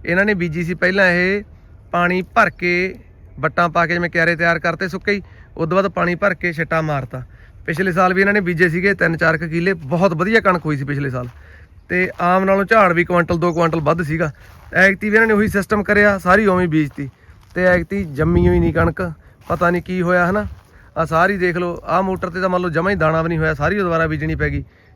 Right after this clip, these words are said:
ਸਾਢੇ ਸੱਤ ਪੌਣੇ ਅੱਠ ਕਿੱਲੇ ਨੇ ਮੈਨੂੰ ਲੱਗਦਾ ਇੱਥੇ ਇਹਨਾਂ ਦੇ। ਤੇ ਆਪਣੇ ਨਾਲ ਜਿਹੜਾ ਉੱਧਰ ਦਿਖਾਇਆ ਤੁਹਾਨੂੰ ਇੱਕ ਕਿਆਰਾ ਉਹ ਹੋ ਗਿਆ, ਇੱਕ ਮੋਟਰ ਹੋਰ ਆ,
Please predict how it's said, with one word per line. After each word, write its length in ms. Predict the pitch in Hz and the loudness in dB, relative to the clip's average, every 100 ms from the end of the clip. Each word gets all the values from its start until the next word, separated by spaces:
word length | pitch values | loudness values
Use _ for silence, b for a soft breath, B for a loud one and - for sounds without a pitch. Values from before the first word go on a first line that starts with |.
| - | -4
ਸਾਢੇ 220 | 170 220 | 0 2
ਸੱਤ 180 | 190 185 | 2 -2
ਪੌਣੇ 260 | 175 175 170 | -2 0 0
ਅੱਠ 120 | 160 | 0
ਕਿੱਲੇ 240 | 160 156 | -4 -2
ਨੇ 80 | 156 | -2
ਮੈਨੂੰ 120 | 151 | 0
ਲੱਗਦਾ 160 | 151 156 | 0 -2
ਇੱਥੇ 160 | 156 180 | -4 -2
ਇਹਨਾਂ 160 | 185 | -2
ਦੇ। 100 | 180 - b b b - | -2 -8 b b b -4
ਤੇ 180 | 180 185 | 0 0
ਆਪਣੇ 340 | 165 175 190 | 0 0 0
ਨਾਲ 280 | 180 170 180 | 4 4 4
ਜਿਹੜਾ 160 | 185 208 | 4 2
ਉੱਧਰ 280 | 202 185 220 208 202 185 | 2 2 2 2 0 -2
ਦਿਖਾਇਆ 300 | 175 180 185 | 0 2 2
ਤੁਹਾਨੂੰ 420 | 185 185 180 - - - | 0 -2 -4 -10 -18 -8
ਇੱਕ 140 | 170 | -8
ਕਿਆਰਾ 260 | 170 180 165 | -2 0 2
ਉਹ 140 | 160 | 0
ਹੋ 120 | 175 165 | -2 -2
ਗਿਆ, 200 | 156 147 b b b - | -4 -6 b b b -8
ਇੱਕ 180 | 180 202 | -6 -2
ਮੋਟਰ 300 | 196 190 190 | -2 -2 -2
ਹੋਰ 260 | 165 175 | -2 0
ਆ, 180 | 185 185 | 0 0